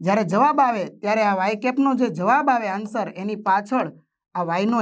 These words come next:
એકમ આપણે લખવાનો છે. જ્યારે આપણે અંદાજ લખીએ ત્યારે યાદ રાખશું કે જ્યારે આપણે મોડેલની અંદર A પ્લસ B એક્સમાં એક્સની કિંમત મૂકીએ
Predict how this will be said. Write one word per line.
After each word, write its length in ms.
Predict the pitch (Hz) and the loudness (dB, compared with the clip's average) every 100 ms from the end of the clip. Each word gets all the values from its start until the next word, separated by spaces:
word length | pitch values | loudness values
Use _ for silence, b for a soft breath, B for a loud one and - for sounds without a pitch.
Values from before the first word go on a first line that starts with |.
| 190 | 0
એકમ 220 | 190 190 170 | -2 -2 0
આપણે 200 | 175 170 | 0 -2
લખવાનો 460 | 147 147 175 165 139 127 | -4 -2 -2 -2 -4 -8
છે. 100 | 131 - _ _ _ _ _ _ _ _ _ _ _ _ 160 | -14 -16 _ _ _ _ _ _ _ _ _ _ _ _ 0
જ્યારે 200 | 180 185 | 2 4
આપણે 180 | 180 190 165 | 2 2 2
અંદાજ 260 | 180 214 208 | 2 2 2
લખીએ 300 | 233 233 269 262 | 0 2 0 2
ત્યારે 240 | 214 185 | 0 2
યાદ 160 | 190 214 233 | 2 2 0
રાખશું 360 | 240 285 302 B B _ | 0 -4 -6 B B _
કે 60 | 190 160 | -4 -2
જ્યારે 240 | 175 214 311 | 2 2 2
આપણે 220 | 285 262 226 | 2 2 2
મોડેલની 440 | 220 233 226 220 202 | 2 0 -2 0 0
અંદર 280 | 190 180 139 - - 185 | 0 -2 -2 -10 -8 -6
A 100 | 202 | -2
પ્લસ 240 | 220 220 220 180 | 0 0 -2 -2
B 160 | 190 254 | 0 2
એક્સમાં 420 | 269 - 240 175 139 - - - - - 202 | 0 2 2 2 -4 -14 -20 -20 -18 -4 -4
એક્સની 380 | 202 - 311 294 | -4 2 2 4
કિંમત 300 | 277 269 262 233 | 4 4 2 0
મૂકીએ 340 | 233 226 214 | 0 0 0